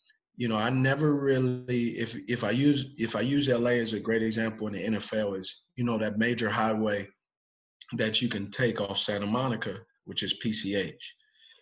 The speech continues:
P C H, you know, you can take that all the way up to, uh, Northern California. It's a beautiful view.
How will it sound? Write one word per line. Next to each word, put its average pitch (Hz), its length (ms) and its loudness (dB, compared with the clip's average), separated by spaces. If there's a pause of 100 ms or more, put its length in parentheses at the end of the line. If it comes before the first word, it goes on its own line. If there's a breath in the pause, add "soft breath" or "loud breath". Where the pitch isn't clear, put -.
(160 soft breath)
P 123 120 2
C 123 240 4
H, 117 300 2
you 117 100 0
know, 104 100 0
you 117 140 2
can 117 100 -2
take 113 240 0
that 113 160 2
all 110 200 2
the 107 60 2
way 110 180 2
up 104 180 -2
to, 98 280 -4
uh, 95 240 -8
Northern 107 280 0
California. 104 580 -2
It's 92 140 -2
a 92 140 -6
beautiful 107 540 -2 (240)
view. 107 360 0